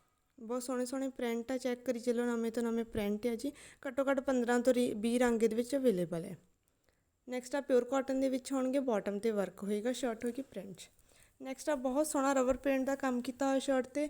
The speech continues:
ਠੀਕ ਹੈ ਜੀ। ਇਹ, ਅ, ਮੈਚਿੰਗ ਸੂਟ ਹੋਣਗੇ, ਨਾਲ ਬਾਟਮ ਜਿਹੜੀ ਸੈਲਫ ਪ੍ਰਿੰਟ ਵਾਲੀ ਵੀ ਤੇ ਪਲੇਨ ਵਾਲੀ ਵੀ ਹੋਏਗੀ,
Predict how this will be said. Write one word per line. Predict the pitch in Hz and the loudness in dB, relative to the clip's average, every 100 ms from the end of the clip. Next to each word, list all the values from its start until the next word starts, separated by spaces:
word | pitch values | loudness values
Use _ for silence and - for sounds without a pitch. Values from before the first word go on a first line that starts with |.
| 302 - _ | -6 -20 _
ਠੀਕ | - 311 | -10 -4
ਹੈ | 339 | -4
ਜੀ। | 339 | -2
ਇਹ, | 339 - 247 269 262 | -2 2 2 4 2
ਅ, | 214 220 214 | 2 0 0
ਮੈਚਿੰਗ | 220 233 226 233 285 | 0 0 0 0 -2
ਸੂਟ | 285 285 - | 0 -2 -2
ਹੋਣਗੇ, | 277 269 269 | -2 0 0
ਨਾਲ | 277 247 | 0 0
ਬਾਟਮ | 214 208 214 220 | 2 0 0 -2
ਜਿਹੜੀ | 220 240 | -2 -2
ਸੈਲਫ | 247 196 | -4 -6
ਪ੍ਰਿੰਟ | - 226 226 233 | -6 -8 -6 -4
ਵਾਲੀ | 233 | -4
ਵੀ | 240 262 | -2 -6
ਤੇ | 254 247 | -4 -8
ਪਲੇਨ | 240 202 180 | -6 -8 -6
ਵਾਲੀ | 180 | -8
ਵੀ | 185 190 | -8 -6
ਹੋਏਗੀ, | 190 175 175 | -4 -6 -8